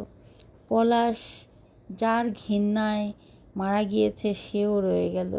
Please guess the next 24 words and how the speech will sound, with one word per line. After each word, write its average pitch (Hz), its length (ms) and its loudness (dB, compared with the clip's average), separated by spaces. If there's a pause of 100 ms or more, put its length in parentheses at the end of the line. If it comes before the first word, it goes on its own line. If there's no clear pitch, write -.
(640)
অথচ 208 400 -2
সে 202 300 0
দেখেই 226 420 2
যেতে 233 260 0
পারল 214 420 0
না 208 180 -2 (460)
শেষ 226 280 2 (200)
পরিণতি। 190 580 -2 (480)
তাহলে 208 380 0 (540)
লাভ 202 220 2 (140)
কী? - 180 -8 (540)
আমার 240 300 2
কাছে 226 320 -2
মনে 208 240 0
হয় 196 360 -4 (600)
যদি 233 240 4
দু-, 233 280 2
মারা 214 400 4
যাওয়ার 285 300 4
ছিল 277 280 0
দুজনে 247 480 2
একসাথে 226 360 -6
যাইতি 208 340 0
ভাই, 208 280 0